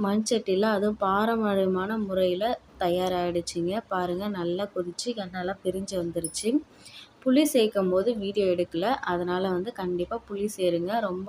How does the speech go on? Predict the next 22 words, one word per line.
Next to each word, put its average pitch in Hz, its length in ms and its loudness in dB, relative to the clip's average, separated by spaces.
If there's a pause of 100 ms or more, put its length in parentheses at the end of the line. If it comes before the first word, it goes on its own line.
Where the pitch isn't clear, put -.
நல்லாயிருக்கும். 175 600 0
அப்போ - 240 -10
தான் 190 180 -4
எண்ணெய் 175 240 -2
கத்திரிக்காய். 175 520 0 (500)
கடைசியில 247 500 4
வந்து 202 280 2 (280)
நான் 208 260 -2
கொத்தமல்லியை 208 580 2 (120)
போடல, 175 420 2 (140)
கறிவேப்பிலை 196 580 2
தாங்க 208 200 0 (120)
கிள்ளி 208 320 0 (100)
தூவிட்டு 196 460 0 (200)
அப்படியே 196 440 0
நம்ம 196 300 0
வந்து 180 240 0 (520)
அடுப்பை 214 320 2 (140)
ஆஃப் 196 220 0
பண்ணிட்டு 202 380 2 (120)
நம்ம 202 240 0
மண்சட்டியை 196 500 0